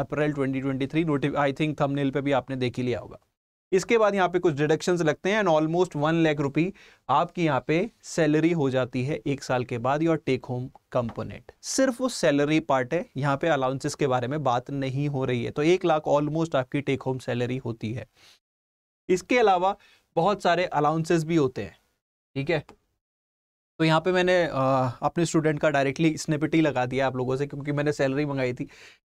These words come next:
ठीक है। अ, तो अप्रैल ट्वेंटी ट्वेंटी थ्री माइन सर, ठीक है। इसके बाद इनके बहुत सारे अलाउंसेस भी हैं, almost ट्वेंटी टू थाउजेंड का फ्यूल यहाँ पे है, ठीक है। तो अब जो आपका नाइंटी सेवन थाउजेंड, नाइंटी एट थाउजेंड है, उसमें ट्वेंटी टू थाउजेंड, मतलब अगर आप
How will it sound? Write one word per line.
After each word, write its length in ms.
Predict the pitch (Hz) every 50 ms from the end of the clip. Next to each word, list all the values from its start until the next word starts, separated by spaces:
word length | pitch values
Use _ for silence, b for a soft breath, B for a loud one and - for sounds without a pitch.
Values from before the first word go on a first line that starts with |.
| _ -
ठीक 140 | 135 127 139
है। 120 | 131 117 b b b b b b b b _ -
अ, 200 | 131 131 131 135
तो 120 | 127 165
अप्रैल 340 | 160 156 151 - 175 185 180
ट्वेंटी 240 | 170 170 165 165 156
ट्वेंटी 240 | 165 170 165 160 156
थ्री 160 | 160 160 165
माइन 300 | 160 143 135 143 147 156
सर, 200 | - - 160 151 - B B B B B _ -
ठीक 120 | 135 -
है। 100 | 156 151 156
इसके 200 | 147 - - 175
बाद 200 | 156 156 156 160
इनके 200 | 160 160 160 165
बहुत 240 | 147 135 135 127 -
सारे 160 | 143 139 143
अलाउंसेस 440 | 135 127 123 131 135 - 151 143 131
भी 160 | 131 139 139
हैं, 100 | 139 135
almost 400 | 131 135 139 139 139 147 147 -
ट्वेंटी 240 | - 147 143 143 147
टू 140 | 143 156 143 -
थाउजेंड 320 | 135 131 127 139 139 131
का 120 | - 143 139
फ्यूल 380 | - - 143 139 143 151 147 143
यहाँ 180 | 139 135 131 -
पे 100 | - 147
है, 180 | 139 143 135 139 - b b b b b b b b _ -
ठीक 140 | 139 127
है। 60 | 156 151
तो 260 | 165 160 156 147 - _ _ _ -
अब 200 | - 147 151 143
जो 120 | 139 160 165
आपका 240 | 160 151 - 170
नाइंटी 360 | 156 147 143 151 156 151 165 156
सेवन 280 | 160 151 151 151 151
थाउजेंड, 300 | 156 143 139 135 147 151 151
नाइंटी 260 | 143 143 139 135 147
एट 180 | 147 135 -
थाउजेंड 320 | 139 131 135 139 143 139 151
है, 60 | 147
उसमें 220 | 135 - 151 143
ट्वेंटी 260 | - 147 139 135 147 139
टू 160 | 143 151 143 -
थाउजेंड, 300 | 139 135 135 139 139 139 139
मतलब 180 | 135 139 143
अगर 160 | 143 135 135 139
आप 200 | 139 139 143